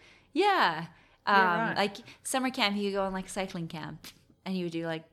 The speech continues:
Speaker 1: skills and ride your bike with friends. And so
Speaker 2: That's
Speaker 1: maybe I just picked it
Speaker 2: cool.
Speaker 1: up from an early age. And,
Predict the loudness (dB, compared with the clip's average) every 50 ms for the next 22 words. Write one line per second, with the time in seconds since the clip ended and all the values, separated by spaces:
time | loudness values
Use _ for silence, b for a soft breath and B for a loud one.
0 | _ _ -16 -14 -8 -6 -4 -4 -4 -4 -6 -8 -10 -10 -10 -10 -10 -10 -10 -10
1 | -8 -8 -8 -6 -6 -6 -6 -6 -8 -10 -14 -10 -6 -4 -4 -4 -6 -8 -10 -12
2 | -12 -12 -12 -12 -12 -12 -12 -14 -14 -10 -6 -4 -2 0 2 2 2 2 2 0
3 | 0 0 0 0 0 0 -2 -2 -4 -8 -10 -10 -8 -8 -6 -6 -4 -4 -4 -6
4 | -6 -6 -6 -8 -8 -10 -12 -12 -12 -14